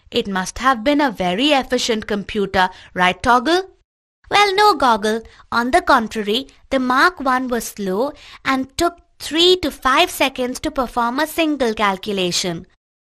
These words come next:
Then what was so special about it? Why keep such a slow machine in a laboratory?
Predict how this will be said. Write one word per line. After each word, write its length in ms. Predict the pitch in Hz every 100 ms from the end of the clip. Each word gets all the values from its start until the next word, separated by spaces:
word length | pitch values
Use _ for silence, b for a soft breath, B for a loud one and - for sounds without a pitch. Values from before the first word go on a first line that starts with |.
| _ _
Then 220 | 339 302
what 260 | 214 190 -
was 160 | 277
so 180 | - 349
special 440 | 349 349 339 320 277
about 400 | 214 208 202 208
it? 180 | 202 -
Why 240 | 285 339
keep 240 | 339 294
such 240 | - 262 254
a 80 | 233
slow 300 | - 208 220
machine 420 | 214 - 220 226
in 100 | 220
a 60 |
laboratory? 840 | 196 185 180 180 196 - 277 311